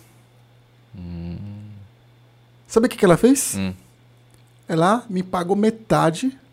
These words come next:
Speaker 2: por ter vindo, mas ela não vai viajar.
Speaker 1: Uhum, uhum.
Speaker 2: Ah, pô, mas eu não vou viajar. Se não, se não quer mais viajar, tá, tem o direito, não tem problema, mas não precisa pagar. "Não, eu vou pagar pra não." Achei que ela não ia mais viajar.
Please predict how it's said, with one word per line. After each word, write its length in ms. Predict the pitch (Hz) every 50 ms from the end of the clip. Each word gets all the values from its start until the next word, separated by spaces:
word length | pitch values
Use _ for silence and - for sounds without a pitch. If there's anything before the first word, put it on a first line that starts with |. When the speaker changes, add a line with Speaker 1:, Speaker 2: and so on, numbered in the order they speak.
| _ _ -
Speaker 2:
por 240 | - 202 196 202
ter 460 | 196 - - - 190 196 220 233 269 -
vindo, 600 | 175 156 151 156 185 208 233 262 285 330 339 330 - - - _ _ -
mas 220 | 196 202 202 220
ela 100 | 220 220
não 60 | 220
vai 140 | 208 214 214
viajar. 400 | 208 226 226 214 165 135 123 - - _ _ _ - - -
Speaker 1:
Uhum, 320 | 101 95 92 98 90 92 98 - _ -
uhum. 200 | 98 98 95 98 - _ _ _ _ _ _ _ _ _ _ _ _ _ -
Speaker 2:
Ah, 60 | 269
pô, 180 | - 269 202
mas 240 | 170 185 208 214 208
eu 140 | 269 294 302
não 100 | 302 302
vou 140 | 311 320 311
viajar. 340 | 302 - 285 269 277 294 262
Se 120 | - -
não, 140 | 226 226 208
se 160 | 214 - -
não 100 | 226 220 202 208
quer 120 | 208 - 190
mais 160 | 175 170 151
viajar, 300 | 151 160 151 151 294 349
tá, 260 | 339 - 143 139 131 135 151 -
tem 100 | 151 147
o 60 | 151
direito, 320 | 147 202 294 349 339 202
não 80 | 156 151
tem 100 | 247 254
problema, 320 | 254 277 269 262 254 220
mas 300 | 190 196 226 247 - - - - - - - - - - _ -
não 60 | 170
precisa 200 | 175 214 214 -
pagar. 160 | - 269 269 285
"Não, 200 | 311 302 320 311
eu 60 | 269
vou 140 | - 294 285
pagar 540 | 294 247 208 175 220 220 214 202 180 151 - - - -
pra 120 | 180 175
não." 360 | 180 185 185 175 151 135 127 131 - _ _ _ _ _ _ _ _ _ _ _ _ _ _ _ _ _ _ _ _ _ - _ _ _ _ _ _ _ _ _ _ _ _ -
Achei 180 | 381 - 453
que 100 | 453 403
ela 140 | 415 349 269
não 140 | 254 233 214
ia 200 | 247 311 311 - - - - - _ _ -
mais 300 | - 160 156 147 139 127
viajar. 500 | 135 143 139 214 185 156 214 262 247